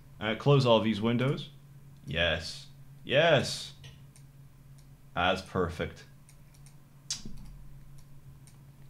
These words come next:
Let me put a little filter on that too. Let me do a little scroll.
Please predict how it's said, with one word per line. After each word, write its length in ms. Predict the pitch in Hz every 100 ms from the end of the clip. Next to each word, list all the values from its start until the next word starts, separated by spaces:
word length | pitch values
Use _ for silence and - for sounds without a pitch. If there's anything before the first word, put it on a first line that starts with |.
| - - -
Let 120 | 101
me 60 | 85
put 160 | - 85
a 40 |
little 240 | 87 85
filter 440 | 82 101 90 98 95
on 220 | 92 95
that 300 | 95 95 -
too. 420 | - 110 120 131
Let 140 | 78 90
me 100 | 90
do 240 | 78 92
a 20 |
little 280 | 87 101 95
scroll. 720 | - - 107 110 113 131 127